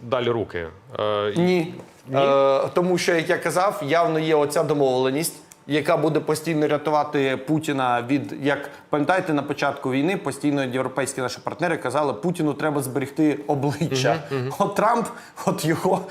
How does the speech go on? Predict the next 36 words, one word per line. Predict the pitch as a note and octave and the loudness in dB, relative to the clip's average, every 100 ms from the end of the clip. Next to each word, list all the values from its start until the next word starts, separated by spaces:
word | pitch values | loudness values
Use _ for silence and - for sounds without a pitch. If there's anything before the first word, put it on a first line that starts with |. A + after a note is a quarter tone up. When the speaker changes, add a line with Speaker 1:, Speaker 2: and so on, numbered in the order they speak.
| - - | -10 -2
Speaker 2:
не | E3+ | 0
просто | F3+ G#3 G#3 | 2 2 2
зберігає, | D#3+ D#3+ F3 E3+ D#3+ | 0 2 2 2 2
він | D#3+ F3+ | 2 2
його | E3 D#3+ E3 E3+ - - - | 2 4 2 0 -12 -14 -2
відбілює. | D3+ E3+ D3 F3 C#3 B2 G#2+ - - - - | 2 2 2 2 2 2 0 -4 -18 -20 -4
І | E3+ F3 F3 E3 D#3+ | 0 2 4 2 2
тут | G3+ F#3 | -2 0
момент | G3 G3 F#3+ | 0 0 0
такий: | G3 A3+ G#3 | -2 0 -2
далі | B2+ B2 G3+ F#3 | 0 0 2 2
ми | D#3+ | 2
будемо | D3+ F3 D#3+ | 2 2 0
спостерігати | - D3+ C#3+ D3+ D#3+ | -4 -4 0 0 -2
таку | C#3 C3+ D3+ | -6 -4 -2
картину. | C#3+ - B2+ G#2 F#2+ | -2 -4 -4 -4 -6
В | - | -8
Сполучених | - F3+ F3 D3+ | -2 -2 0 -4
Штатах | - D#3 C#3 B2+ | 0 0 0 0
буде | C3 A#2+ | -2 0
зростати | C3+ B2 C#3 B2+ A#2+ | 0 0 0 0 0
незадоволення, | A#2+ G#2 B2+ G3+ D#3+ | -2 -2 2 2 2
тут | - D#3 | 0 -2
же | |
все | F3+ - | 0 2
йде | G3 F3+ | 2 0
по | F3+ F#3 | 0 0
колу. | D3 A#2+ G#2 - - - - - | 2 2 0 -4 -16 -20 -10 0
Трамп | F#3 F3+ | 2 2
знову | C#3 F3 D#3+ | 0 2 2
оголосить, | C#3+ D#3+ D#3 D3+ A#2+ | 2 2 2 0 -4
що | D3 | -2
він | D#3 D3+ | 0 0
веде | D3 D3 D3+ | 0 2 2
руйнівні | D3+ C#3+ C#3+ C#3 | 2 2 2 0
санкції. | A#2+ E3+ G#3 G3+ G#3 G#3 G#3 | 0 0 2 0 2 2 0